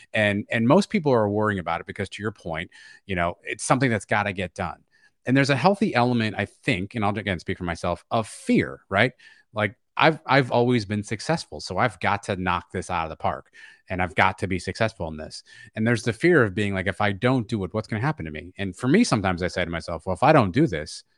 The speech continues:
Lon, I'm gonna get in trouble. I'm gonna get in big trouble at work. I'm gonna get called in the office. The boss is gonna wag the finger at me. Like, I, I'm gonna be in trouble." And it's almost like an interesting,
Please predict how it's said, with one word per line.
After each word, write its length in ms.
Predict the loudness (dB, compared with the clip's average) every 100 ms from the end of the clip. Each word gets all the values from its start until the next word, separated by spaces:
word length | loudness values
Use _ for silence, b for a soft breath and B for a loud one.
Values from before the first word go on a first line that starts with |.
| _ _ -4
Lon, 180 | 0 4
I'm 80 |
gonna 120 | 4 2
get 120 | 0
in 60 |
trouble. 440 | -6 -6 -4 -4 _ _ _ _ _ _
I'm 80 | -4
gonna 120 | -2
get 60 | -2
in 80 | -4
big 180 | -6 -4
trouble 320 | -2 -2 -2
at 60 |
work. 240 | 2 2 2
I'm 80 | 0
gonna 120 | 0
get 120 | 0
called 220 | 0 0
in 100 | -2
the 100 | 2
office. 480 | 6 6 6 0 0
The 80 | -4
boss 320 | 0 2 0
is 80 | 0
gonna 180 | 0 0
wag 360 | 2 2 2
the 60 | -2
finger 360 | 0 2 4
at 180 | 6 4
me. 140 | 2 0
Like, 220 | 0 0
I, 120 | -4
I'm 160 | -2 0
gonna 100 | 2
be 160 | 2 -2
in 80 |
trouble." 480 | -4 0 2 2 -2 B B B B B
And 140 | 2 2
it's 140 | 2
almost 240 | 2 2
like 160 | 2 0
an 80 | 0
interesting, 440 | -2 -2 -2 -2